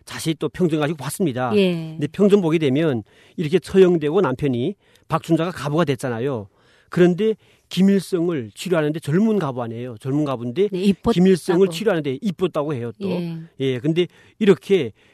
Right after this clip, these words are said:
Speaker 1: 김일성을 위해서 백 리도 넘는 나사구까지 갔다 오면서 꿀도
Speaker 2: 예.
Speaker 1: 얻어오고
Speaker 2: 예.
Speaker 1: 이렇게 정말 병간호 잘했습니다.
Speaker 2: 아.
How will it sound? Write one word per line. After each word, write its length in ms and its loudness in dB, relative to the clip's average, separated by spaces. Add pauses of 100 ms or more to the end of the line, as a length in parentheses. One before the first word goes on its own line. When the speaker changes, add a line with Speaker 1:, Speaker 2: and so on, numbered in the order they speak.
(120)
Speaker 1:
김일성을 640 4
위해서 480 -2 (480)
백 240 6
리도 180 6
넘는 360 4
나사구까지 580 -2
갔다 220 -8
오면서 540 0
꿀도 320 2
Speaker 2:
예. 40 2
Speaker 1:
얻어오고 580 -4
Speaker 2:
예. 340 -4
Speaker 1:
이렇게 260 -2
정말 400 0
병간호 360 -2
잘했습니다. 640 -8
Speaker 2:
아. 100 -14